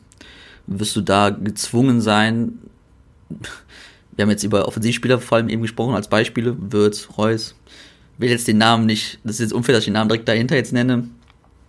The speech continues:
aber vielleicht kann er eine verhältnismäßig gleiche Wertigkeit haben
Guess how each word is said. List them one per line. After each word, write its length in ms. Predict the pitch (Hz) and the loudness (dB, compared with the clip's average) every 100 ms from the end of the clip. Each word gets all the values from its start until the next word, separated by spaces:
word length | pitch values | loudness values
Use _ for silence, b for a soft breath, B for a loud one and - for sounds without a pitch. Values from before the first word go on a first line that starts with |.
| - | -12
aber 120 | - 92 | -6 -4
vielleicht 280 | 123 113 | -2 -4
kann 140 | 117 127 | -2 -2
er 220 | 117 - B B B | -2 -4 B B B
eine 200 | 113 110 | -2 -2
verhältnismäßig 1040 | 104 117 135 135 127 - 120 117 123 110 - | 0 2 2 2 -4 -2 -2 -2 -6 -8 -2
gleiche 380 | 113 117 113 | 0 2 0
Wertigkeit 540 | 104 113 123 - 117 110 | 0 0 0 -2 -4 -2
haben 360 | 117 113 104 | -2 -2 -4